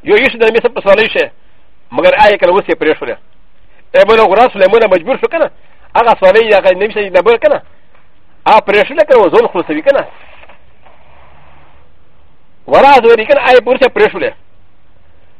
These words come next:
ثم تبعتهم. ا اذن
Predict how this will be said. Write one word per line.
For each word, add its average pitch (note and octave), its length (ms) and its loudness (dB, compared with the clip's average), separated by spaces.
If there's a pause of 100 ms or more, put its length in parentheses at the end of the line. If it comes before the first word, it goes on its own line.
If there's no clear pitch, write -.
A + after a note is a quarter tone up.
(140)
ثم G#3 160 -4
تبعتهم. F#3+ 800 -2
ا - - -16
اذن G3+ 200 2